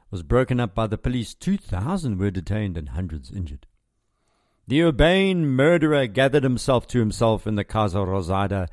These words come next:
and called in Admiral Anaya and other trusted senior officers. He had now concluded that the Malvinas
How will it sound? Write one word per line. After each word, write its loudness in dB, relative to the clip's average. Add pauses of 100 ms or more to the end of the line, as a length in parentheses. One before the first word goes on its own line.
(260)
and -8
called 0
in -4
Admiral -4
Anaya -4 (240)
and -4
other -6
trusted -12
senior -8 (120)
officers. -12 (380)
He -8
had -6
now 0
concluded -4 (300)
that -4
the -4
Malvinas -2